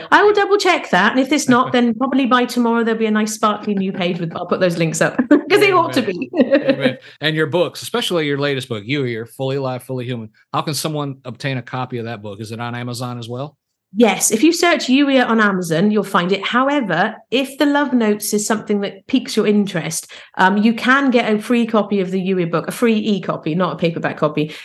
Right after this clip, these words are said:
Speaker 1: If you go to the bottom of uia dot com, there's a bit down the bottom that says, "Join the Uia movement for free."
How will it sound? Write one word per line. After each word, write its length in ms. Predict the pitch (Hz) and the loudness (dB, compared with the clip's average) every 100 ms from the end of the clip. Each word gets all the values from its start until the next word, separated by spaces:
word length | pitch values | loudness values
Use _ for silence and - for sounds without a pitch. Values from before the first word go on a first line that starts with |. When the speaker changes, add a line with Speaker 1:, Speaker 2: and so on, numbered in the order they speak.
| - | 2
Speaker 1:
If 180 | 226 285 | 4 4
you 80 | |
go 160 | 294 285 | 4 2
to 100 | 277 | 4
the 100 | 262 | 2
bottom 420 | - 262 262 277 | 4 2 2 0
of 80 | 247 | 2
uia 320 | 240 226 214 | 2 2 2
dot 240 | 196 180 - | 0 -4 -2
com, 340 | 175 156 160 - - | -2 0 -4 -6 0
there's 160 | 208 202 | 2 4
a 40 | |
bit 220 | 220 262 | 4 2
down 160 | 254 233 | 4 2
the 60 | 214 | 4
bottom 260 | 214 180 | 2 0
that 80 | 175 | -2
says, 260 | 170 202 196 | 0 -2 0
"Join 280 | 339 392 359 | 0 2 2
the 80 | |
Uia 340 | 339 320 311 302 | 0 0 0 0
movement 380 | 277 277 233 226 | 0 0 0 -2
for 80 | |
free." 400 | 214 220 170 156 | -4 -2 -2 -4